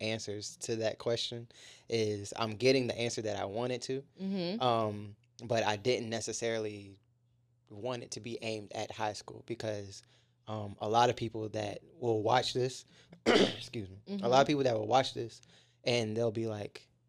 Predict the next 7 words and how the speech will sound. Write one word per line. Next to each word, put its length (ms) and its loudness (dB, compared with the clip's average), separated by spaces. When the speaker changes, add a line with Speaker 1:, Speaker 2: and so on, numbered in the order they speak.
Speaker 1:
"Facts." 440 -4
And 180 -2
that'll 160 4
Speaker 2:
Mm-hmm. 80 -2
Speaker 1:
be 260 -4
something 360 -6
that, 220 -10